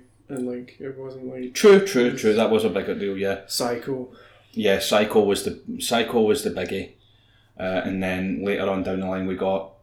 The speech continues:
Speaker 2: this, and te-, between this, Black Christmas and Texas Chainsaw,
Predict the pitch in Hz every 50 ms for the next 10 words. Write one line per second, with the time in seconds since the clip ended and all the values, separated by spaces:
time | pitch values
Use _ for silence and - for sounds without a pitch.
0 | _ _ _ _ _ _ _ - 110 98 98 98 95 - - - - - - -
1 | - 101 95 90 92 90 - - - 101 95 - - - 101 - - 110 101 98
2 | 98 107 110 110 - - - - - - - - 98 98 92 - - 98 - -
3 | 104 95 - 107 90 - 101 98 - - 98 92 - - - 95 98 90 - -
4 | 95 95 92 -